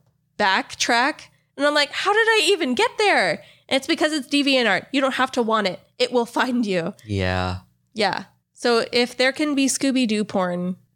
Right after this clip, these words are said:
Speaker 1: really anything can be porn.
Speaker 2: That is true.
Speaker 1: Oh, ew, you know what's probably a porno? Ren and Stimpy.
Speaker 2: I don't know what that is. I might be too young for that.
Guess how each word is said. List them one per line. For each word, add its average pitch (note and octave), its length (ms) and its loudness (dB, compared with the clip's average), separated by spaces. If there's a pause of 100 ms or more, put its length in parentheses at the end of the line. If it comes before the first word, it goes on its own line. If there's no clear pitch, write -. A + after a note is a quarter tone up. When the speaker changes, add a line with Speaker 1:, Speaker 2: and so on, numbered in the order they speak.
Speaker 1:
really G3+ 420 0
anything F3+ 580 -2 (140)
can F#3 160 -2
be F#3 140 -2
porn. - 340 -6 (180)
Speaker 2:
That A2 120 0
is G#2+ 180 -2
true. F#2 440 -2 (180)
Speaker 1:
Oh, C4 400 0 (300)
ew, B3 180 2
you A#3 160 0
know A#3 140 2
what's A3+ 160 0
probably A3 340 0
a A3+ 60 0
porno? A#3 360 -2 (600)
Ren G3+ 240 2
and F#3+ 220 2
Stimpy. A3+ 640 0 (380)
Speaker 2:
I G2 120 -2
don't G2 100 0
know G2 40 0
what F#2 100 -6
that F2+ 100 -2
is. F2+ 360 -4 (600)
I G2+ 100 -4
might G2 160 -2
be G2+ 80 -4
too - 180 -4
young F#2 180 -2
for - 140 -8
that. F2 240 -4